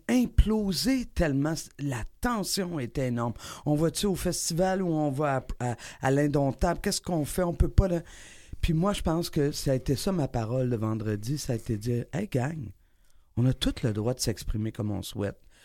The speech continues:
Vous êtes des groupes autonomes, vous y allez comme vous pensez, mais ceci étant dit, vivons ce festival-là, ça arrive une fois par année,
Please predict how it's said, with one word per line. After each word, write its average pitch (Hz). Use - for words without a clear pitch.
Vous 165
êtes 220
des 160
groupes 139
autonomes, 120
vous 165
y 208
allez 196
comme 147
vous 123
pensez, 117
mais 165
ceci -
étant 123
dit, 110
vivons 170
ce -
festival-là, 113
ça -
arrive 127
une 123
fois 117
par 107
année, 98